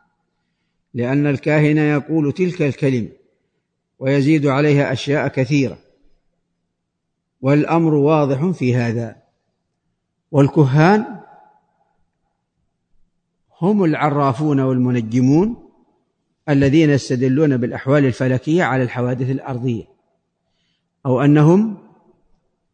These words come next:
تأتيهم الجن بأخبار الناس الذين حولهم، لأن الجن عندهم استطاعة أن يعيشوا مع الأسر ويعيشوا مع الأشخاص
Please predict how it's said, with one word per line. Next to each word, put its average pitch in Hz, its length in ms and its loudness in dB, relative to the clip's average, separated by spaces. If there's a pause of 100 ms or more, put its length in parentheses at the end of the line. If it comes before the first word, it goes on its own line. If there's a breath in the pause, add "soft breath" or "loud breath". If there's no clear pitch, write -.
(380)
تأتيهم 147 640 2
الجن 147 420 0
بأخبار 131 840 -4 (960)
الناس 131 840 -2
الذين 123 440 0
حولهم، 123 460 -2 (1120)
لأن 160 340 2
الجن 165 380 4
عندهم 147 460 2
استطاعة 127 760 -4 (1000)
أن 143 100 2
يعيشوا 151 560 4
مع 135 220 0
الأسر 143 380 -2 (1000)
ويعيشوا 139 560 0
مع 139 220 0
الأشخاص 139 800 -6